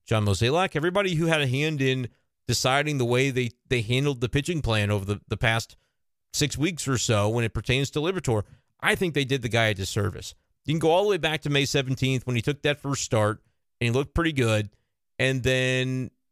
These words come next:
on three days of rest on May twenty-first, they put him into a game as a reliever. And they said at the time, "This is fine." He was on his bullpen day anyway. He was gonna have to throw pitches, and we're kinda stretched thin because of the whole six-man rotation.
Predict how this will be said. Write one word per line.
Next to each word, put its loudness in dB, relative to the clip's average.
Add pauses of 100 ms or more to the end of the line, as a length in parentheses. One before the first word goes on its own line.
on 2
three 2
days 4
of -2
rest 2
on 0
May 4
twenty-first, 0
they 0
put 0
him 0
into 0
a -2
game 0 (360)
as 2
a 2
reliever. 0 (420)
And 0
they 2
said 0
at -6
the -6
time, 2
"This 0
is -4
fine." 0 (340)
He 0
was 2
on 2
his -2
bullpen 0
day 4
anyway. 2
He 0
was -4
gonna 0
have 0
to -4
throw 0
pitches, 0
and 2
we're 0
kinda -2
stretched -2
thin 2
because 0
of -2
the 0
whole 0
six-man -2
rotation. 0